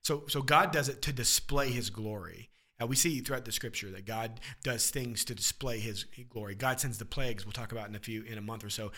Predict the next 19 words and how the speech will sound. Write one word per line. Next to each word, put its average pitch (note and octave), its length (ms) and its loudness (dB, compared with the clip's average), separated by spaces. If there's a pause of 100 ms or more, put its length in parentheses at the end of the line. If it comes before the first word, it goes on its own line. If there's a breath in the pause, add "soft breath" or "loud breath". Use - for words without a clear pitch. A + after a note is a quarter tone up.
(120 loud breath)
to C#3 100 -4
display A#2+ 380 0
his G2 120 -4
power, D#2+ 440 -8 (140)
right, A2 200 -6
to B2+ 100 -2
the, G2+ 120 -6 (220)
to B2 100 0
the G#2 40 -4
Pharaoh. F#2+ 340 -6 (420 loud breath)
So D3 100 0
I C#3 40 0
think C3+ 200 -2
God C3 220 4
creates B2+ 440 0
all B2 140 0
that A#2 80 -2
we G#2+ 100 -6
see. B2+ 500 2